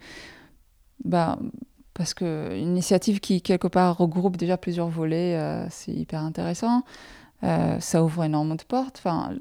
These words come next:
je trouve que les réseaux, en fait, c'est quelque chose de, de formidable. Ben, parce que ça crée des liens et ça a énormément de sens, quoi. De,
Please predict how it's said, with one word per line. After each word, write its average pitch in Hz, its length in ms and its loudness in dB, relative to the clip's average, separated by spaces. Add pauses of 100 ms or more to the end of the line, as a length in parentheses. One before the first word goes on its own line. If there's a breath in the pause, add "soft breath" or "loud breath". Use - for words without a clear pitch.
(320)
je - 400 -12
trouve - 140 -10
que - 100 -2
les 160 320 2
réseaux, 208 400 8
en 226 60 4
fait, 170 200 -4
c'est - 80 -8
quelque 165 220 -8
chose 180 220 -6
de, 151 100 -4
de 151 100 -4
formidable. 208 640 0 (680 soft breath)
Ben, 165 440 0
parce 160 140 -6
que - 80 -14
ça 160 140 -2
crée 156 240 -4
des 160 120 0
liens 196 520 4
et 165 400 -2
ça 156 380 -2
a - 20 -6 (320)
énormément 185 340 2
de 214 80 0
sens, - 400 2
quoi. 180 160 -2 (560 loud breath)
De, 160 540 -2